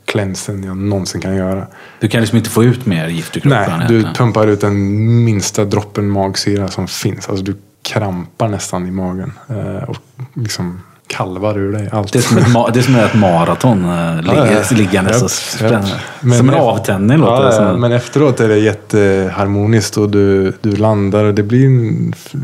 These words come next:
Speaker 1: till viss del lite psykedeliskt i efterhand och sen så delar du ju dina upplevelser med, ja, random folk som du gör det tillsammans med.
Speaker 2: Mäktigt, lite olika metoder helt
Speaker 1: Ja, ja.
Speaker 2: enkelt, eh,
Speaker 1: Ja, ja.
Speaker 2: som man kan prova. Är det no-, är det någon metod, eh,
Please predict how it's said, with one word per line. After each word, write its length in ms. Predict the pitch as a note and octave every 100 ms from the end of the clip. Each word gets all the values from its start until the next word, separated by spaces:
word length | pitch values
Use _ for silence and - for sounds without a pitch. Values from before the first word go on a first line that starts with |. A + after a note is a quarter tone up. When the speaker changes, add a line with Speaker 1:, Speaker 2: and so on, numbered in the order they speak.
| B2+
Speaker 1:
till 120 | - A2+
viss 180 | A2+
del 200 | - A2
lite 220 | G#2+ G2+ G2
psykedeliskt 1080 | - G2+ G2+ F#2+ G2+ G2 G2 F#2+ - -
i 120 | G#2
efterhand 560 | G2 F#2 G2 G2 F#2+ F#2+
och 60 | F#2
sen 180 | G2+
så 140 | G2 G#2
delar 460 | G#2 A2 G2 G2
du 80 | G2
ju 140 | G#2+ G#2
dina 240 | G2+ G2+
upplevelser 500 | G2 - G2 F#2+ -
med, 260 | F#2+ F#2+ F#2+ F#2 - - _ -
ja, 140 | - - _ _
random 320 | A2+ G#2 G#2
folk 260 | G2 A2+ A2+
som 140 | G#2+
du 80 | G2+
gör 140 | G2 G#2
det 40 |
tillsammans 420 | A2+ - G2+ G2 -
med. 120 | A2+ - - - - - A#2
Speaker 2:
Mäktigt, 480 | C3+ C#3 C#3 D3 C3
lite 200 | C3+ C3
olika 680 | D#3 B2+ A#2+ A#2 A2 G#2+ A2
metoder 520 | B2+ A#2+ C#3 G2 G#2 D#3
helt 240 | G#2+ F2+
Speaker 1:
Ja, 60 | G2
ja. 160 | F#2+ G#2+
Speaker 2:
enkelt, 480 | G2+ G2 F2 - -
eh, 120 | G#2
Speaker 1:
Ja, 60 | G2
ja. 60 |
Speaker 2:
som 160 | F#2+ G2+
man 120 | G2
kan 300 | G2+ F#2 F#2
prova. 280 | - G#2 A2+
Är 40 |
det 80 | C3+
no-, 120 | C3+
är 80 | B2+
det 80 | B2+
någon 340 | C#3 C#3+ A#2+
metod, 520 | A#2 A2+ A#2 G2+ G2
eh, 240 | G2+ F#2+